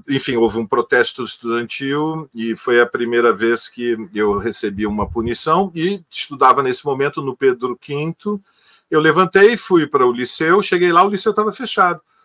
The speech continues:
Fui para o café ao lado do liceu, onde a gente joga-, jogava matraquilhos, porque éramos garotos, tínhamos, eu tinha dezessete anos, e, ou dezesseis anos, agora já não me lembro bem,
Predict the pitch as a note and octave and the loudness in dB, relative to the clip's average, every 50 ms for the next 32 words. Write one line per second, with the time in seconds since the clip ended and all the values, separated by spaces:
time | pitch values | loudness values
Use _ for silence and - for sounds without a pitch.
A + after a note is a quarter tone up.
0 | _ _ _ _ - - - C3 - F3+ F3 D#3 - D#3+ C3+ - - - C#3 C#3 | _ _ _ _ -8 -6 -4 0 2 2 2 4 4 2 2 2 4 4 6 6
1 | C3+ B2+ B2+ B2+ A#2+ B2 A#2+ A#2 A2+ G2 A2 A2+ A2 B2+ A#2+ C3 C3+ - - - | 6 6 4 4 4 6 6 6 6 4 0 -6 -6 -6 -6 -4 -4 -2 2 4
2 | G3 A3 A3 G3 D#3+ B2 A#2+ B2+ B2 B2+ B2 A2 B2 B2 A#2+ - - G#2 A2+ G#2+ | 6 6 6 6 4 2 0 -2 -2 -4 -4 -4 -4 -8 -8 -8 -6 -4 -4 -4
3 | G2 - - G2 F#2 A2 A#2 G#2+ G#2+ G#2+ G#2 F#2+ G#2+ F#2+ G2 G2+ G2 - B2 B2+ | -4 -4 -10 -6 -4 -2 0 2 2 2 2 2 0 -2 -2 -2 -2 -2 -4 -6
4 | - - E3+ F#3 A3 A3+ G3+ - - - _ _ _ - F#2+ F2+ F2+ F2 E2 E2+ | -6 -6 -6 -6 -6 -6 -6 -10 -10 -12 _ _ _ -10 -10 -10 -10 -12 -12 -10
5 | F2 E2+ F2+ G2+ D3 F#3 F3+ - - - - E2+ D#2+ D2+ C#2+ C2+ - - _ _ | -8 -6 -4 -2 -4 -4 -4 -8 -14 -18 -18 -18 -20 -20 -20 -20 -20 -20 _ _
6 | _ - E2 - - - F2 E2 D2+ C#2 _ _ - - - - - - F2+ E2 | _ -20 -20 -20 -20 -18 -18 -18 -18 _ _ _ -20 -18 -14 -12 -10 -10 -10 -10
7 | - - - A2 F#2+ A#2+ C#3+ A2+ - - _ _ _ _ _ _ _ _ _ _ | -10 -8 -8 -8 -8 -8 -10 -14 -20 -20 _ _ _ _ _ _ _ _ _ _
8 | _ _ _ _ _ _ _ _ _ _ _ _ F2 E2+ E2 E2 E2 E2 E2 E2 | _ _ _ _ _ _ _ _ _ _ _ _ -16 -14 -12 -12 -10 -10 -10 -10
9 | D#2+ D#2+ D#2+ D#2 D2+ D2 C#2+ C#2 C2 B1+ _ _ - D2+ - - F2+ F2+ - - | -10 -10 -12 -12 -14 -14 -16 -18 -20 -20 _ _ -20 -14 -10 -8 -6 -4 -2 -2
10 | G2 G2 F2 - F#2+ G#2+ A2 F#2 D#2 F2+ D#2+ F2+ E2+ C#2 F2+ F2+ E2 E2 E2 D#2 | -2 -2 -4 -4 -6 -6 -6 -6 -8 -6 -6 -4 -4 -4 -6 -6 -8 -8 -10 -10
11 | D#2 E2 D#2 - - D#2+ F#2+ A2 A#2+ | -12 -12 -14 -14 -16 -14 -12 -12 -12